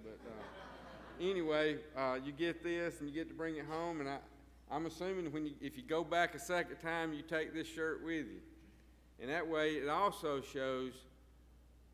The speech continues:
uh, who you're working for, and it shows that, uh,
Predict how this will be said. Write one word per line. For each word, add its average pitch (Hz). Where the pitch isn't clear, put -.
uh, 117
who 156
you're 180
working 151
for, 120
and 120
it -
shows 139
that, 117
uh, 107